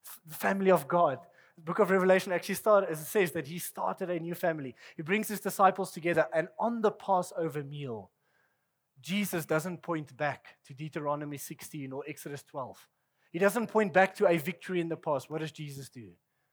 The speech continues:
He does, he does something that's so radically different and that shocks these disciples. He doesn't point back. He points to the next day, 'cause the next day he went to the cross.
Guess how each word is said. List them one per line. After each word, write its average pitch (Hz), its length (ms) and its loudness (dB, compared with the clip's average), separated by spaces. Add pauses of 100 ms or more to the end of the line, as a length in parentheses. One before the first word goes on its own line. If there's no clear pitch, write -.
(440)
He 151 80 -12
does, 175 360 -4
he 160 120 -10
does 175 220 0
something 180 440 -6
that's 139 220 -10
so 208 200 -6
radically 180 520 -4
different 131 500 -10 (760)
and 151 80 -14
that 160 160 -6
shocks - 400 -2
these 170 180 -10
disciples. 143 640 -6 (240)
He 160 60 -8
doesn't 196 240 0
point 208 280 2
back. - 400 0 (600)
He 151 80 -16
points 208 300 0
to 180 100 -8
the 151 100 -6
next 151 260 -6
day, 113 360 -2 (340)
'cause 143 140 -14
the 160 80 -6
next 190 240 -2
day 160 140 2
he 143 80 -2
went 147 220 -4
to 143 80 -16
the 131 100 -8
cross. - 440 -8